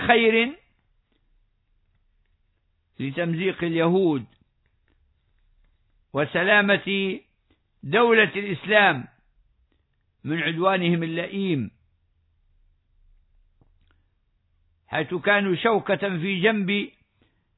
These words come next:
النبي صلى الله عليه وسلم وأصحابه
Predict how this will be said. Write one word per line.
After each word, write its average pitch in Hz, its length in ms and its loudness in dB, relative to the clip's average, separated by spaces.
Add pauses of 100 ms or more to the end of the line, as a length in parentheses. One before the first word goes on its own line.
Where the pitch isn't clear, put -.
(540)
النبي 185 460 0
صلى 196 260 0
الله 196 340 2
عليه 190 260 4
وسلم 202 500 0
وأصحابه 190 840 2